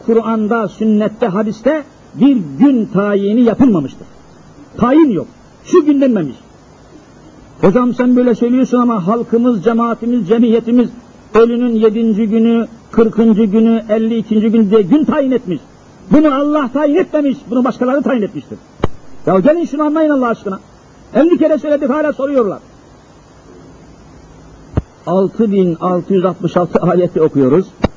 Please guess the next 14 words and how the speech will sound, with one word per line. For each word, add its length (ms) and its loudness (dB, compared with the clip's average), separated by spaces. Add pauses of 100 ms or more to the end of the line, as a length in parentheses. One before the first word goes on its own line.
(280)
Altı 340 0
yüz 340 2
bin 120 -2
hadis-i 500 -2
şerifi 400 -2
inceliyoruz, 640 2
böyle 220 2
bir 60 -2
yedinci 320 0
gün 100 4
yok. 200 2 (2000)
Kırkıncı 440 2
gün 120 4
yok. 220 2